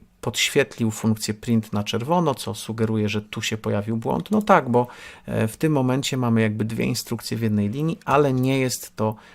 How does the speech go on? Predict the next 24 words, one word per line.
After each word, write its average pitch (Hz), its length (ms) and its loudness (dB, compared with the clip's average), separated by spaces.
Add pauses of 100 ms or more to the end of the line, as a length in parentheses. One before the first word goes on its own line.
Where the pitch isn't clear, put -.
(160)
jawnie, 113 580 4 (340)
e, 104 200 0 (420)
wymuszone 113 920 2 (460)
poprzez 208 340 -2
postawienie 113 480 0
średnika. 107 440 0
Zatem 131 300 0 (200)
albo 175 300 6
średnik, 147 480 2
kiedy 139 240 -4
mamy 135 240 0
dwie 135 160 -4
instrukcje 135 440 -6
w - 20 -6
jednej 131 260 -2
linii, 139 300 -2
czego 202 480 0 (160)
nie 254 160 6
róbmy, 185 300 6
bo 120 120 2
to 110 100 -2
jest 110 140 -4
nieczytelne, 110 640 2 (520)
albo 185 500 4